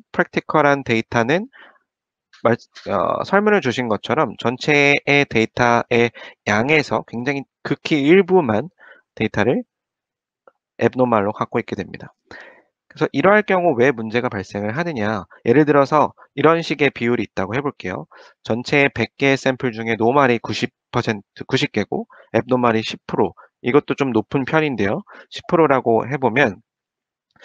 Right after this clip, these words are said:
이 데이터를 가지고 모델을 학습한다고 가정을 해보면, 이렇게 학습한 모델이,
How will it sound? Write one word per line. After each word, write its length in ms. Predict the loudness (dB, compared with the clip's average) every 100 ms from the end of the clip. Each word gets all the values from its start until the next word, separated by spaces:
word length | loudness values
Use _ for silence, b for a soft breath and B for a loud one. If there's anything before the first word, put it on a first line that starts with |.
| B B
이 80 | -2
데이터를 480 | 0 0 0 2 4
가지고 400 | 2 0 -4 -4
모델을 400 | 0 0 0 -2
학습한다고 920 | -4 -4 -4 -2 -2 0 -4 -6 -16 _ _ _ _ _ _ _
가정을 460 | -4 0 2 0 -2
해보면, 460 | 0 0 0 -4 -6 B B B B _
이렇게 220 | -4 -2
학습한 520 | -4 -4 -14 -2 0 0
모델이, 580 | 0 2 2 2 -2